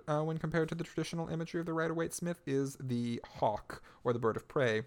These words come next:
That's nowhere to be seen. Um, but very nice. Uh, finally, the Ten of Pentacles. We have, um, three figures, uh,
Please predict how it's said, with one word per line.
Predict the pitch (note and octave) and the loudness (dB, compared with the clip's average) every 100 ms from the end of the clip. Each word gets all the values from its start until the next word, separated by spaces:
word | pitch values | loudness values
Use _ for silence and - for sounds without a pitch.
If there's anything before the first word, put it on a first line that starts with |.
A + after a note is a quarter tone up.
| - | 0
That's | B2+ - | 0 0
nowhere | A#2+ A2+ G#2+ | -2 -2 -2
to | |
be | - | -6
seen. | A#2+ C#3+ B2+ A#2+ B2 _ _ _ _ _ _ _ - - | -6 -4 -4 -4 -8 _ _ _ _ _ _ _ -18 0
Um, | C3+ C3+ C3+ C#3 | 2 4 0 0
but | E3+ - - - - - | -2 -2 -16 -20 -12 0
very | F#3 F3+ | 2 2
nice. | A2 G3 - - - - - - - | 0 -2 -2 -4 -10 -20 -20 -20 -2
Uh, | D3 D3+ D3 | 2 4 2
finally, | - - C#3 D3 D3 | -2 0 2 2 0
the | F3+ | 0
Ten | - A3+ | 0 0
of | - | 0
Pentacles. | C3 A#2+ - D#3+ A#3+ - | -2 -2 -2 -2 -2 -6
We | C3+ C3 | -2 -2
have, | C3 C#3 C3+ C3+ B2+ B2+ B2+ - - | -2 -2 0 2 2 -2 -6 -10 -4
um, | B2+ A#2 A#2 A#2 A#2+ - - - | 0 2 0 -4 -8 -12 -20 -8
three | - A3 | -2 0
figures, | - A2 A#2 B2+ C#3+ - - - - _ _ _ _ - | 0 0 0 -2 -2 -2 -4 -8 -20 _ _ _ _ 0
uh, | C3 B2+ A#2+ A#2 A2+ | 4 6 6 4 2